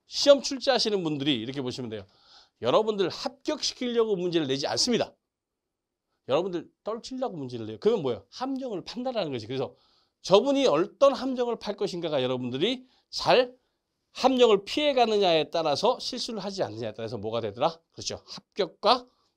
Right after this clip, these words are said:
떨어짐이 있더라라고 하는 부분입니다. 자, 그런 부분들은 실제적으로 자, 실기 공부를 하시면서 저하고 좀 더 자세하게 어떻게 함정을 파고 했나 이런 부분들은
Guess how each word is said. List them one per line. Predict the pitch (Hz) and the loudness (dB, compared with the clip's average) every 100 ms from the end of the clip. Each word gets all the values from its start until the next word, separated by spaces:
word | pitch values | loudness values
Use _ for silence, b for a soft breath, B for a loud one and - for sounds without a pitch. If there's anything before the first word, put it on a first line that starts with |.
| - | -6
떨어짐이 | 220 226 233 214 | -2 -2 -2 -6
있더라라고 | 175 180 175 170 139 117 | -6 -2 -2 -2 -4 -6
하는 | 131 120 98 | -8 -8 -10
부분입니다. | 110 127 139 113 92 _ _ | -8 -4 -4 -4 -6 _ _
자, | 98 | -8
그런 | - 202 196 | 2 4 4
부분들은 | 208 214 208 196 220 226 B B | 4 4 4 4 2 -2 B B
실제적으로 | - 226 226 226 208 | -10 0 2 4 4
자, | 185 | 4
실기 | 165 233 226 | 2 0 -4
공부를 | 185 185 185 185 | -2 -2 0 0
하시면서 | 190 196 170 156 | 0 -2 -2 -2
저하고 | 139 143 | 0 -2
좀 | 131 185 | -2 -4
더 | 147 | -4
자세하게 | - 135 156 110 | -4 -2 -2 -2
어떻게 | 117 190 165 | -4 -4 -4
함정을 | 175 175 160 | -6 -4 -6
파고 | 156 170 160 | -4 -6 -4
했나 | 175 156 | -2 -2
이런 | 127 147 | -2 -2
부분들은 | 139 143 147 185 | -4 -4 0 -2